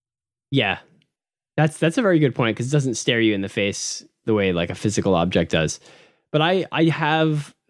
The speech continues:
sort of been keeping up with Inside Mari, but similar to you, like, I, I, I don't read it every month when it comes out. I forget about it for a bunch, for, like, a while, and then come back to it. It might be every two weeks. I don't know if it's every month. I might have that wrong, but it's, it's not every week.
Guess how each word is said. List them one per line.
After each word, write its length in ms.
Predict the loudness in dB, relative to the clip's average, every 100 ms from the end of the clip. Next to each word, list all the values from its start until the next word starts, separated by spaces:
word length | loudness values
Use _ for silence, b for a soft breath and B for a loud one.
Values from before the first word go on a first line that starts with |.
| _ _ _ _ -18
sort 320 | -4 0 2
of 160 | 2
been 140 | 2 2
keeping 300 | 2 2 2
up 100 | 2
with 80 | 2
Inside 320 | 2 2 0
Mari, 280 | 2 2 2
but 300 | 2 -2 -4
similar 360 | 0 2 2
to 60 | 2
you, 220 | 2 2
like, 160 | 0 -2
I, 240 | -2 -2 -2
I, 200 | -4 -6 -6 -8 -2
I 100 | 2
don't 260 | 2 2 0
read 200 | 0 2
it 200 | 0 -2 _ -4
every 240 | 0 4
month 280 | 4 2 0
when 120 | -2
it 80 | -2
comes 260 | -2 -4 -2
out. 300 | -2 -2 -4 b b
I 120 | -6
forget 400 | -4 -2 -2 0
about 260 | 0 0 -2
it 220 | -2 -6 _ _ _ _ _ -2
for 180 | 2
a 60 | 2
bunch, 500 | 0 -2 -2 -4 -8 -4
for, 180 | 0
like, 180 | 2 0 -2
a 80 |
while, 460 | 0 0 0 -2 -6 _ -6
and 100 | -2
then 80 | -2
come 180 | -2 -2
back 200 | -4 -6
to 120 | -8
it. 100 | -6
It 100 | 0
might 140 | 2 4
be 80 | 2
every 160 | 0
two 180 | 0 0
weeks. 240 | 0 -4
I 40 | -2
don't 80 | -2
know 40 |
if 80 | -2
it's 100 | -4
every 140 | -6 -4
month. 200 | -6 -6
I 40 |
might 120 | -6 -6
have 100 | -6
that 120 | -10
wrong, 260 | -12 -14 -6
but 100 | -2
it's, 160 | -2 -2
it's 180 | -4 0
not 100 | 0
every 220 | 2 0
week. 420 | -2 -6 -12 -20